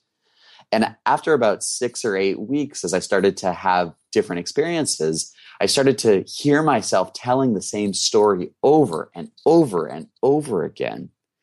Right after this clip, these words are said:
We all do this in life. We tell the same story. But because I was, people were always asking me,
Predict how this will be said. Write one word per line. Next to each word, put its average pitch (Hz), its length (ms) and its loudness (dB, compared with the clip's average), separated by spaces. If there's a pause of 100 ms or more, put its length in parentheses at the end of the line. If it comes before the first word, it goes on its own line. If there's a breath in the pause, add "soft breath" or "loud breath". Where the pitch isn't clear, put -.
(260)
We 131 120 6
all 156 140 4
do 127 220 0
this 123 200 -2
in 90 120 -8
life. 127 360 -4
We 80 160 -8
tell 107 360 0
the 104 100 -2
same 85 260 -8
story. 101 640 -2 (360 soft breath)
But 95 200 -2 (340 soft breath)
because 143 380 -2
I 120 60 4
was, 95 260 2 (320)
people 117 260 2
were 92 180 0
always 127 380 2
asking 110 300 -4
me, 85 160 -12